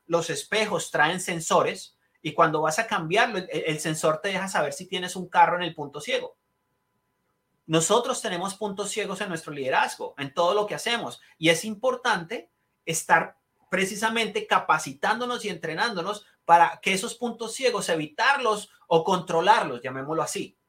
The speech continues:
¿sí? Eh, si tú estás liderando un equipo, como tú mencionabas al principio, tú tienes que ser abierto a que tu equipo se comunique contigo.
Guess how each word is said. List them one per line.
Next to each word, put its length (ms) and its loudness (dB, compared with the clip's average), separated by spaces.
¿sí? 380 -14
Eh, 320 -18
si 220 -8
tú 120 2
estás 260 -2
liderando 500 0
un 60 -8
equipo, 600 -8
como 240 -4
tú 120 -6
mencionabas 540 -2
al 140 -6
principio, 420 -8
tú 140 -12
tienes 280 -6
que 120 -8
ser 180 -6
abierto 840 0
a 100 0
que 100 -6
tu 120 -8
equipo 320 -4
se 120 -8
comunique 460 -6
contigo. 500 -10